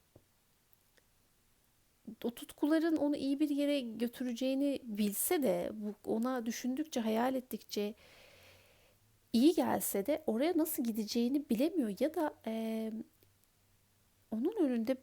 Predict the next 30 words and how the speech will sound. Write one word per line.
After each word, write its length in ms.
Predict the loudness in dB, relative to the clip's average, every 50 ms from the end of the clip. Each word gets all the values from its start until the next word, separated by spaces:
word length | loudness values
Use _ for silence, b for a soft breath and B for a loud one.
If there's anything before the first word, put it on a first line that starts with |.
| -4 -2
belki 560 | -2 0 -2 -2 -4 -6 -6 -6 -6 -6 -8 -12 -20 -20 _ -20 -20 -20 -14 -12
bir 280 | -12 -4 0 2 2
iki 240 | 2 0 -2 -2 -2
engel 280 | -2 0 -2 -2 -4 -4
olabilir 640 | -4 -6 -6 -6 -6 -6 -8 -8 -8 -10 -14 -16 -18 -14 -10
diyeyim. 260 | -8 -6 -6 -6 -8 -12 -14 -18 -16
Sözü 340 | -14 -10 -6 -6 -6 -6 -6
fazla 300 | -4 -2 -2 -2 -2 -4
uzatmayayım. 400 | -6 -8 -8 -10 -12 -12 -10 -8
Hadi 200 | -6 -6 -6 -6
bakalım. 280 | -8 -8 -8 -10 -10 -10 -10 -6 -4
Değnek 260 | -2 -2 -2 -4 -4
sekizisi. 500 | -4 -6 -4 -4 -6 -4 -4 -4 -6 -6 -10 -16 -20 -20 -20 -20 -20 -20 -20 -20 -20 _ _ -20 -20 _ _ _ -20 -18 B B B B B B B B B B
Tılsım 260 | 2 4 6 6 6 6
sekizisi, 460 | 4 4 4 4 4 4 2 0 0
tılsım 340 | 0 0 0 0 0 0 0
dokuzlusu 440 | -2 -2 -4 -4 -6 -6 -8 -10
ve 60 | -10 -8
kılıç 300 | -6 -6 -6 -6 -8 -12
ikilisi. 560 | -14 -12 -10 -10 -8 -8 -8 -8 -8 -10 -12 B B B B B B B B B -2
Orası 300 | 0 0 0 -2 -6 -10
çok 300 | -4 -4 -4 -4 -4 -10 -8 -6 -6
açık 400 | -4 -4 -4 -6 -6 -4 -4 -4
ve 160 | -4 -2 -2
net 260 | -4 -4 -4 -4 -2
bireysel 400 | 0 2 0 0 0 -2 -2 -2
özgürlüğü 520 | -4 -4 -6 -4 -4 -4 -4 -4 -4 -6
kazanmada 720 | -6 -4 -6 -6 -4 -4 -4 -4 -4 -6 -4 -4 -4 -2 -2
verilen 380 | -2 -4 -4 -6 -6 -6 -6
savaş. 720 | -8 -6 -6 -4 -4 -4 -6 -8 -8 -10 -10 -10 -12 -14